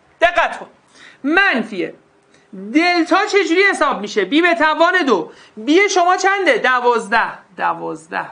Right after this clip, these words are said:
به توان دو منهای چهار برابره. آمون چنده؟ منفی یک سوم. سیمون چنده؟ منفی پنجاه و پنج.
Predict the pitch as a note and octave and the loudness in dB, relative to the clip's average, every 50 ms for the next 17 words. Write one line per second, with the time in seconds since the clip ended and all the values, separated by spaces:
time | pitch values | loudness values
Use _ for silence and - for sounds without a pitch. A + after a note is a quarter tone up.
0 | - - D#3+ D#3+ - E3 D#3+ D#3 E3 F3+ E3+ D#3+ D#3 D3+ D#3 D#3 D#3+ E3+ F#3 G#3+ | -14 -16 -18 -14 -10 -10 -10 -10 -8 -10 -10 -10 -12 -14 -18 -16 -14 -12 -10 -8
1 | A3+ A#3 A3+ A3+ G#3+ G#3+ A3 G#3 G3 A3+ B3+ C4 B3+ C#4 C#4+ C#4+ - - F#3+ E3 | -8 -6 -6 -6 -6 -6 -8 -8 -8 -8 -8 -6 -6 -8 -8 -8 -8 -8 -8 -8
2 | D#3+ D#3+ D#3 D#3 D3+ D#3+ D#3 D3+ D#3 D#3 D#3 D3 D3 D#3+ E3 E3 - - - _ | -8 -10 -10 -10 -10 -10 -10 -10 -8 -10 -10 -10 -10 -10 -10 -10 -14 -18 -20 _
3 | _ _ _ _ - - - - F#3+ - _ - C#4 E4 F#4 G4 G#4 G#4 G#4 G#4 | _ _ _ _ -20 -20 -20 -20 -20 -18 _ 2 4 4 4 4 2 2 2 2
4 | G#4 G#4 G4+ - G4+ G4+ G4+ G4 F4+ D4+ C4 A3 F#3+ F#3+ G#3 A#3 B3 C4+ D4 D4 | 2 2 2 2 2 2 2 0 0 2 2 0 0 0 0 0 0 0 0 -2
5 | D4 B3+ D4 D#4 E4+ F4 E4 D#4 F4 F4+ F4+ C#4+ - - D#4 D4 C#4+ B3 A3 B3 | -4 -2 0 0 2 2 2 2 2 2 0 -2 -4 -2 0 0 0 0 0 0
6 | C#4 C#4+ C#4+ C#4+ C#4 C4+ C4 A#3 C4 - D#4 D#4+ F4+ F#4+ G4 G4+ G4+ G4 - - | 0 2 2 0 0 -2 -4 -6 -8 -6 -4 -2 -2 0 0 0 -2 -2 0 0
7 | F4 F4+ F#4 F4 E4+ D4 C4 A#3+ A3+ A#3 C4 C#4+ D#4 D#4 C#4+ C4+ A3+ C4 B3+ B3 | 2 2 2 0 2 0 0 0 2 0 2 2 2 0 -2 -4 -4 -2 0 0
8 | A#3 A3+ - C4 B3+ B3+ B3+ B3 B3 C#4 D4 D#4 D4 D#4+ E4 E4+ E4+ E4+ E4+ E4+ | -2 0 0 0 0 0 0 0 2 2 2 4 2 2 2 2 2 0 -2 -4
9 | - _ _ - - A3 G3 E3+ D3+ D3+ - | -10 _ _ -2 -2 0 0 -2 -6 -12 -16